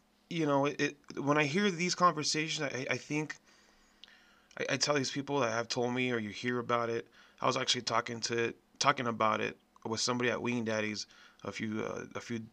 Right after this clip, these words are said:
Fridays ago when I went there for lunch, and he was feeling the same way, that if somebody would have heard our conversation, they probably would have piped in when they didn't hear something that they didn't like, and they would have already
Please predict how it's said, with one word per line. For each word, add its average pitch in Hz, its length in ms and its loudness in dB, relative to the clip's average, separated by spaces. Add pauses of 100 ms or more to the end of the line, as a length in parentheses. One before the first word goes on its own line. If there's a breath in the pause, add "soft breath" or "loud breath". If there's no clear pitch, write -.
(200)
Fridays 113 500 8
ago 113 280 2
when 110 120 2
I 104 60 0
went 107 200 -2
there 110 140 2
for - 160 -8
lunch, 107 400 -2 (460 loud breath)
and 104 100 -10
he 131 160 2
was 151 220 0
feeling 139 320 2
the 127 80 0
same 135 340 2
way, 127 280 0
that 107 220 0 (1080 soft breath)
if 123 120 0
somebody 175 280 8
would 185 160 8
have 170 100 6
heard 160 140 6
our 160 120 4
conversation, 139 1040 0
they 135 100 -4
probably 143 280 2
would 131 120 0
have 113 180 -8
piped 131 300 0
in 131 180 0
when 117 80 0
they 113 80 -2
didn't 117 220 -2
hear 123 200 -2
something 110 600 -4
that 107 120 -10
they 113 120 2
didn't 104 240 -4
like, 101 320 -2 (380 soft breath)
and 117 120 0
they 120 60 0
would 120 160 0
have 113 160 2
already 113 420 2